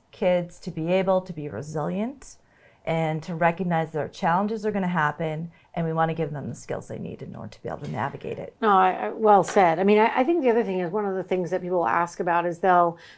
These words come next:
Speaker 2: they also hear us talk about tiered interventions, and I think, um, I, they have a har-, I, I think it's hard for people to then understand, like, what are all these pieces of what you guys are doing? It's confusing. Um,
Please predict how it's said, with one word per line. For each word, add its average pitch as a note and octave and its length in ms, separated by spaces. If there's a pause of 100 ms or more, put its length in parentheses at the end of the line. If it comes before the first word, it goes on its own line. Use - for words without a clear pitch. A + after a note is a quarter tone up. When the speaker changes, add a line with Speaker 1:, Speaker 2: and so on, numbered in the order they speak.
Speaker 2:
they A3 80
also A3+ 260
hear G3+ 180
us F#3 60
talk F#3+ 220
about F3+ 320
tiered G#3+ 420
interventions, F3+ 880
and G3 120
I G3 120
think, G3+ 360 (360)
um, F#3 340
I, G#3 200 (160)
they G#3+ 140
have G#3 140
a G3+ 80
har-, F#3+ 220
I, A#3 200 (200)
I A3 100
think A3+ 160
it's G#3+ 100
hard A3 180
for G3 80
people F#3+ 220
to F3+ 60
then F3+ 300 (300)
understand, F#3+ 580
like, E3+ 160
what G#3+ 140
are B3 100
all A#3+ 120
these G3 220
pieces F#3 480
of D3+ 80
what D3+ 120
you D#3+ 80
guys E3 240
are D#3 100
doing? D#3 440
It's C3+ 160
confusing. D#3+ 680 (360)
Um, E3 480